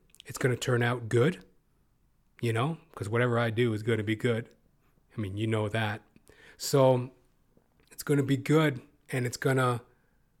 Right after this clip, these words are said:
I think, spark a momentum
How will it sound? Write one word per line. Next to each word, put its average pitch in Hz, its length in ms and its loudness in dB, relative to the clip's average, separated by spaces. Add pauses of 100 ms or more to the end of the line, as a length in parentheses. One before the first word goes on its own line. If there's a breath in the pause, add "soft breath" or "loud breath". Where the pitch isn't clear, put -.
(760)
I 120 80 -2
think, 170 540 -4
spark - 1040 -2 (2250)
a - 40 -6
momentum 120 880 0